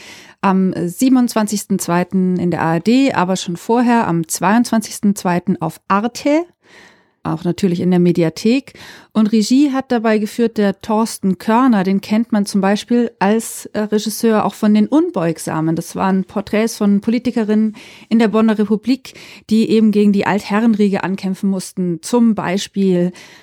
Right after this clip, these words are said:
Renate Schmidt von der S P D oder Rita Süßmuth von der C D U oder zum Beispiel Christa Nickels von den Grünen. Und bevor wir jetzt vor allem über Angela Merkel reden,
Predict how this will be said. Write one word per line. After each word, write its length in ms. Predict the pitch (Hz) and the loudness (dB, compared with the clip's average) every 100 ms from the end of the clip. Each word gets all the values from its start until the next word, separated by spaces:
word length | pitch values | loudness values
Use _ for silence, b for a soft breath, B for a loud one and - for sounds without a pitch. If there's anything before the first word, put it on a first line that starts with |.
| B - | B 0
Renate 460 | 226 233 247 - | 4 4 2 -2
Schmidt 460 | 294 - 190 202 - | -6 0 2 2 -4
von 280 | - - 190 | -8 -2 -2
der 120 | - | -2
S 120 | 196 | -4
P 120 | - | -4
D 300 | 208 196 196 | 0 2 2
oder 280 | - 220 214 | 2 2 2
Rita 300 | 220 214 247 | 0 0 0
Süßmuth 600 | 214 226 220 233 220 220 | 2 0 0 -2 0 0
von 140 | 214 | 0
der 140 | 208 208 | 0 0
C 140 | 240 | -2
D 160 | 226 - | -4 -2
U 300 | 233 233 233 B B | 0 0 0 B B
oder 320 | - 233 214 | 0 2 2
zum 160 | 208 214 | 0 0
Beispiel 280 | 196 - 196 | 0 -2 -6
Christa 360 | - 208 190 | -4 -2 2
Nickels 460 | 214 269 247 226 - | 2 2 0 -2 -4
von 180 | 196 202 | 0 2
den 220 | 196 185 | 2 0
Grünen. 560 | 202 233 247 208 240 233 B B _ | 2 2 4 2 0 -2 B B _
Und 220 | 240 247 | 0 2
bevor 340 | 240 - 262 | -2 -2 0
wir 240 | 262 240 226 | 2 2 2
jetzt 360 | 220 - - - | -2 -6 -12 -16
vor 240 | - 208 | -4 -2
allem 140 | 247 254 | 0 2
über 200 | 226 220 | 2 2
Angela 280 | 214 208 | 2 2
Merkel 420 | 190 196 277 - 202 | 2 2 -2 -2 -4
reden, 520 | - 165 160 190 | 0 0 0 -2